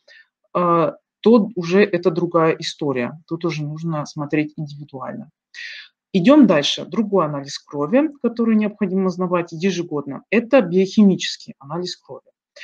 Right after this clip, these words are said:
Вообще биохимия крови — это очень широкое понятие. И если вы при-,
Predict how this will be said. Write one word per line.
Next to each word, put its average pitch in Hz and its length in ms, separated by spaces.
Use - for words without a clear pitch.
Вообще 165 560
биохимия 170 640
крови — 254 360
это - 180
очень 208 440
широкое 165 600
понятие. 175 540
И 170 60
если 202 260
вы 175 140
при-, 190 320